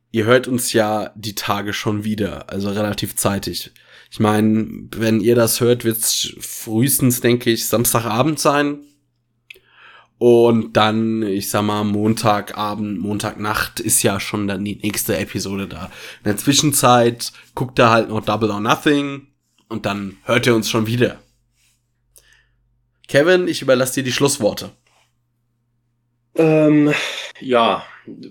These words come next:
Speaker 2: Ich, die sind eher an Sting gerichtet. Bring niemals deinen Fanclub mit zu einer Schlägerei.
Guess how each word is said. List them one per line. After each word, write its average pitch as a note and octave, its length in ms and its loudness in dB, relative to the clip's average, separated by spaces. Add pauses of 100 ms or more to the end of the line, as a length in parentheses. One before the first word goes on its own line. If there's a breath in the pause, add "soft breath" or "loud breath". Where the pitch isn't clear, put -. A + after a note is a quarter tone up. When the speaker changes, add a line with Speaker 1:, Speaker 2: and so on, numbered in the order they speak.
(460)
Speaker 2:
Ich, - 300 -18
die B2+ 160 -2
sind D#3+ 340 0
eher D3+ 320 2
an C3 140 -2
Sting E3+ 400 0
gerichtet. D#3 840 -2 (360)
Bring C3+ 320 0
niemals C#3 500 4
deinen B2 260 0
Fanclub A#2+ 600 -4
mit A#2 180 -4
zu - 140 -6
einer G#2+ 240 -4
Schlägerei. A2+ 800 0